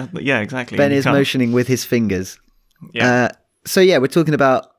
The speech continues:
Speaker 2: Epsiurus levis, the olive sea snake. So named because it's usually quite
Speaker 1: Loves
Speaker 2: olive.
Speaker 1: olives.
Speaker 2: <laughs> Loves olives, yeah. Can't get enough of the olives. So they're, well, obviously they're olive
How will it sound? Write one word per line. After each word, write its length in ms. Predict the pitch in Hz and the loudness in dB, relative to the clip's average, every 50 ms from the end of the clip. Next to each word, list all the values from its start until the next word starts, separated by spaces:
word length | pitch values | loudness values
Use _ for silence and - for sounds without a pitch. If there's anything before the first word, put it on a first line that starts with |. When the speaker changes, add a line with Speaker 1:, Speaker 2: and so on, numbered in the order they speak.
| _ _ _ - | _ _ _ -8
Speaker 2:
Epsiurus 880 | - - - - - 147 135 135 135 131 127 127 127 - - - - - _ _ - | -8 -8 -8 -8 -2 2 4 4 4 4 4 2 0 -4 -8 -10 -10 -12 _ _ -6
levis, 680 | - 107 117 131 135 143 175 180 170 - - - - - _ _ _ - | -2 0 2 2 2 0 -2 -2 -4 -10 -12 -14 -16 -20 _ _ _ -8
the 160 | 104 92 - - | -8 -6 -4 -2
olive 280 | 120 113 113 104 98 | 0 0 0 0 -2
sea 220 | - - - 110 101 | -4 -6 -4 -4 -4
snake. 500 | - - 110 101 120 165 - _ - - _ _ _ _ _ _ _ _ _ _ _ | -4 -6 -6 -6 -8 -10 -12 _ -20 -20 _ _ _ _ _ _ _ _ _ _ _
So 280 | - - - - 139 127 | -12 -8 -2 0 2 2
named 380 | 117 120 117 117 120 120 120 - | 2 2 0 0 -2 -2 -4 -8
because 260 | - - 117 104 95 | -10 -8 -8 -6 -6
it's 260 | 92 - - - - - _ - | -8 -10 -10 -14 -16 -18 _ -6
usually 260 | 123 123 117 107 107 | -4 -4 -4 -4 -6
quite 140 | 98 127 127 107 104 - | -4 -2 0 0 0 2
Speaker 1:
Loves 20 | |
Speaker 2:
olive. 140 | 113 107 110 110 117 - - - _ _ _ _ _ _ _ _ _ - | 0 0 0 0 -2 -6 -12 -16 _ _ _ _ _ _ _ _ _ -10
Speaker 1:
olives. 220 | 123 120 139 - | -8 -8 -6 -6
Speaker 2:
<laughs> 0 | |
Loves 280 | 104 104 104 104 107 104 | -6 -6 -6 -6 -6 -6
olives, 380 | 104 95 95 90 92 98 - - | -6 -6 -6 -6 -8 -10 -10 -8
yeah. 180 | 110 95 98 95 98 - _ - | -8 -8 -8 -14 -20 -20 _ -14
Can't 220 | - 104 101 98 | -12 -10 -10 -10
get 100 | 92 90 | -10 -10
enough 240 | 101 101 101 - - | -10 -10 -12 -12 -12
of 60 | 101 | -10
the 60 | 98 | -10
olives. 300 | 98 95 98 98 101 - _ _ - - - - - - - - - _ | -8 -8 -10 -12 -16 -20 _ _ -20 -20 -20 -20 -20 -20 -20 -20 -20 _
So 360 | - - - 147 143 139 139 | -16 -4 0 2 2 2 2
they're, 500 | 127 - 143 139 135 131 131 131 127 - - _ _ _ _ _ _ _ | 2 0 2 2 4 4 4 4 2 0 -2 _ _ _ _ _ _ _
well, 260 | - 120 113 104 92 85 | -2 -2 0 0 -2 -2
obviously 300 | 107 104 107 - - 107 | -4 -6 -8 -6 -4 -2
they're 180 | 101 101 - - | -2 -2 -2 0
olive 340 | 113 110 113 104 98 - | 0 0 0 -2 -4 -8